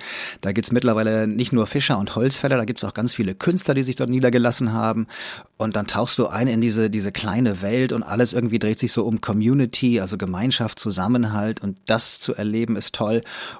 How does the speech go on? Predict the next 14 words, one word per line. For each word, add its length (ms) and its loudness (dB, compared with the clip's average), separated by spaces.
Und 220 0
dann 160 4
gibt's 180 2
natürlich 280 4
schon 180 4
so 80 4
ein 80 0
paar 440 0
Perlen, 600 0
also 240 -2
Metropolen, 1000 0
Seattle, 880 2
San 320 2
Francisco, 340 0